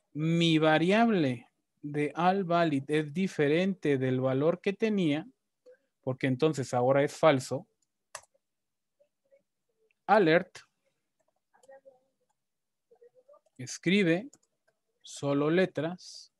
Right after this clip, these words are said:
en el campo nombre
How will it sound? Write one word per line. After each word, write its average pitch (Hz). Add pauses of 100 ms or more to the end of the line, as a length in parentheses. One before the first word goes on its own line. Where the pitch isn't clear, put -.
(120)
en 135
el 123
campo 139 (680)
nombre 165